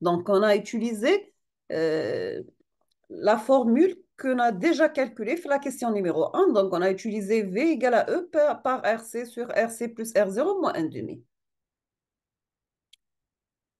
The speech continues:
Maintenant, on vous demande de calculer V, mais cette fois-ci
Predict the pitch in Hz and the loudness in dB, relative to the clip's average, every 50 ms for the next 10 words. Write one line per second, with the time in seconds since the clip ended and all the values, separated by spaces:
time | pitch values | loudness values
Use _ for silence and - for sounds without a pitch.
0 | _ _ _ _ _ _ _ _ _ _ _ - - _ _ _ _ _ _ - | _ _ _ _ _ _ _ _ _ _ _ -20 -20 _ _ _ _ _ _ -2
1 | 226 277 311 302 302 - 339 320 339 330 - - 311 320 311 269 226 202 202 240 | 2 2 2 2 2 2 4 6 6 4 4 6 6 6 6 4 0 -2 -2 -2
2 | 302 302 233 320 311 294 269 294 - 202 214 247 240 190 180 196 247 262 - - | -2 0 2 2 2 2 0 -2 -2 0 0 0 -2 -4 -4 -4 -4 0 2 4
3 | 330 330 330 - - 285 240 240 233 233 220 208 190 196 220 320 415 453 403 330 | 4 4 2 0 -2 -2 0 0 0 -2 -2 -4 -2 0 2 2 2 2 2 0
4 | 339 349 - 330 320 - - 311 277 294 - - 349 | -2 -2 -4 -4 -6 -2 -2 -2 -2 -2 -2 -4 -6